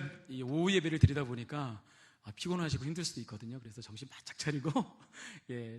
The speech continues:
들으시라고 자꾸 질문하는 겁니다. 아벨은 양을 치는 목자였습니다.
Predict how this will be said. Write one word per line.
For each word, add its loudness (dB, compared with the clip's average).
들으시라고 -2
자꾸 -8
질문하는 2
겁니다. -12
아벨은 4
양을 4
치는 12
목자였습니다. 2